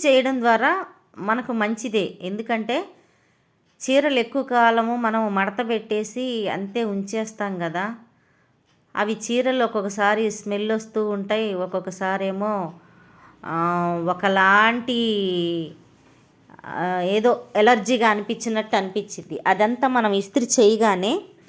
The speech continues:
చీర మొత్తం హెల్త్కు మంచిది ఇస్త్రీ చేసి కట్టుకోవడం ద్వారా. అది షర్ట్లైనా సరే,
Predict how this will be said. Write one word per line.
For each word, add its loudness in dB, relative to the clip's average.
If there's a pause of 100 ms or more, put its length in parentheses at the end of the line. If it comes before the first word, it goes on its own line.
(1500)
చీర 4
మొత్తం 6 (1700)
హెల్త్కు 4 (100)
మంచిది 0 (680)
ఇస్త్రీ -2 (100)
చేసి 2
కట్టుకోవడం 0
ద్వారా. 2 (840)
అది -2
షర్ట్లైనా 0 (120)
సరే, 2